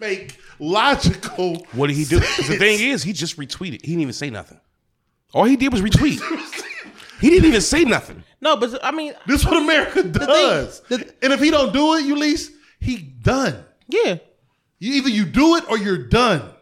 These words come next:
Speaker 1: They like, "You do this or you can't do, however you make money, your shoes, gone. Basketball career, gone. Gone, done, bye."
Speaker 2: Y-, your life
Speaker 3: But
Speaker 2: is
Speaker 3: see,
Speaker 2: over.
Speaker 3: what I'm,
Speaker 2: Your
Speaker 3: uh,
Speaker 2: career.
Speaker 3: and, and the thing about it is, whatever, like, somebody has to entertain that.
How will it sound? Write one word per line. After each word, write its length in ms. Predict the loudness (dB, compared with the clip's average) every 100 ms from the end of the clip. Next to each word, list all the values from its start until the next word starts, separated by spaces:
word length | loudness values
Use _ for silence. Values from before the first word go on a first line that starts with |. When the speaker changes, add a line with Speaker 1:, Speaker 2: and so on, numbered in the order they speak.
| _ _ _ _ _ 0
Speaker 1:
They 100 | 2
like, 220 | 2 0
"You 80 | 0
do 240 | 2 2
this 220 | 0 -2
or 120 | -4
you 140 | -6 -6
can't 480 | -8 -12 -12 -10 -4
do, 160 | -4 -4 -10
however 280 | -4 -2 0
you 80 | 0
make 200 | -2 -2
money, 220 | -2 2
your 120 | 2
shoes, 440 | 0 -2 -2 -2 -8
gone. 380 | -8 -8 -8 -12 -18 -20 -4
Basketball 460 | -2 -2 0 0 0
career, 260 | -2 -4 -2
gone. 420 | 0 2 0 -4 -16 _ _ -2
Gone, 480 | 0 2 0 -2
done, 380 | 0 2 0 -2 -2
bye." 360 | 0 0 -2 -8 _ _ _ _ -12
Speaker 2:
Y-, 100 | -8
your 100 | -4
life 140 | -2 0
Speaker 3:
But 60 |
Speaker 2:
is 100 | 0
Speaker 3:
see, 140 | 0 -2
Speaker 2:
over. 100 | -2
Speaker 3:
what 100 | 0
I'm, 240 | 0 -4 -8
Speaker 2:
Your 100 | -8
Speaker 3:
uh, 40 |
Speaker 2:
career. 220 | -4 -6 -4
Speaker 3:
and, 80 |
and 60 | -6
the 40 |
thing 200 | -6 -6
about 200 | -4 -4
it 40 | -4
is, 60 | -6
whatever, 360 | -6 -6 -6
like, 320 | -4 -4 -4 -12 _ _ _ _ -20
somebody 520 | -8 -4 -2 -4 -4
has 180 | -6 -8
to 120 | -10
entertain 520 | -10 -12 -12 -12 -12 -14
that. 220 | -18